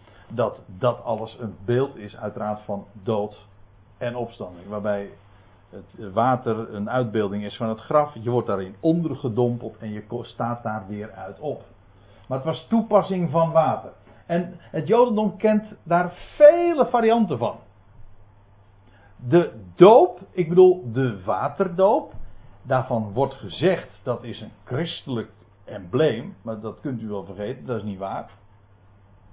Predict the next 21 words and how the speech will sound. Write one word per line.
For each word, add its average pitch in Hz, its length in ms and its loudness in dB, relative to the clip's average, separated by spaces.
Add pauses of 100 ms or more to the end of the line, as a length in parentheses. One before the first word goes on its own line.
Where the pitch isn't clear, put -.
(1600)
Het 175 180 -8
is 131 180 -8
een 185 320 -8
Joods 226 500 6
embleem. 117 380 0
We 139 80 0
hebben 240 260 4
het 220 100 0
trouwens 196 280 2
al 175 140 0
veel 151 200 2
eerder 226 320 0
gezien 156 300 -2
in 175 120 -2
de 139 160 -2
brief. 127 280 -4 (560)
In 160 180 -2
hoofdstuk 156 380 4
zes, - 340 0
vers 151 220 -4
twee 170 420 2